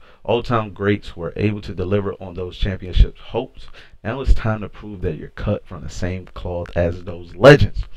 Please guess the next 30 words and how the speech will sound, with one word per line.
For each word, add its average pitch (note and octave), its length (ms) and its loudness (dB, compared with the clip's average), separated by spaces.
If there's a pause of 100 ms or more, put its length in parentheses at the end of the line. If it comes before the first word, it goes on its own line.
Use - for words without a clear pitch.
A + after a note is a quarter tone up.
(440)
Next - 400 6
man A#2 420 2
up. - 360 2 (840)
After A2+ 280 6
being A2 260 -4
selected G2+ 460 2
in G2 100 -2
the G2 60 -2
N F#2+ 80 -4
F G2+ 140 -6
L F#2+ 160 -6
draft G2 240 2
by F#2 160 0
a - 20 -2
team G#2 300 0 (260)
with G2+ 160 -4
a F#2+ 220 0 (260)
solidified G2+ 720 2
starter A2 320 2
at G#2 160 2
your G#2 180 -8
position, A#2 680 4 (360)
it's F3 140 -2
clear D#3+ 300 8
that A#2+ 180 2
even E3 380 -4
your C3+ 180 -4
time B2 380 -4
isn't G#2+ 320 -4
now. F#2+ 340 2